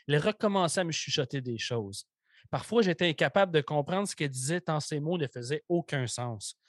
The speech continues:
Peu importe, je lui tournais souvent le dos.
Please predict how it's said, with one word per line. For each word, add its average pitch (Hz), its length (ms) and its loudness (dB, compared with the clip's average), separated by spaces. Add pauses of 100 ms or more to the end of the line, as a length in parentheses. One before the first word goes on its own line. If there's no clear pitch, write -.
(300)
Peu 220 160 -2
importe, 170 540 2 (280)
je 143 120 -2
lui 175 120 -2
tournais 180 320 6
souvent 135 440 -2
le 113 60 -2
dos. 107 220 -4